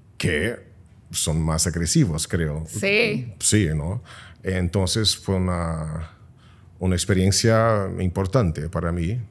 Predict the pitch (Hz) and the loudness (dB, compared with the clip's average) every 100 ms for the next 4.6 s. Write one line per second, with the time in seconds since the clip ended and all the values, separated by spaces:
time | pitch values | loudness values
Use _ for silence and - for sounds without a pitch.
0 | - 85 78 76 76 78 78 80 80 87 | -4 -2 0 -2 -4 -4 -2 -2 -2 0
1 | 85 87 95 127 - - - - - - | 0 0 0 -2 -6 -20 -20 -20 -20 -20
2 | - - - - 151 - 143 143 139 135 | -20 -20 -6 0 4 4 6 6 4 4
3 | - 120 104 110 107 101 110 127 - - | 4 2 4 2 4 4 4 2 -2 -12
4 | - 92 90 90 87 | -4 -2 0 -2 -4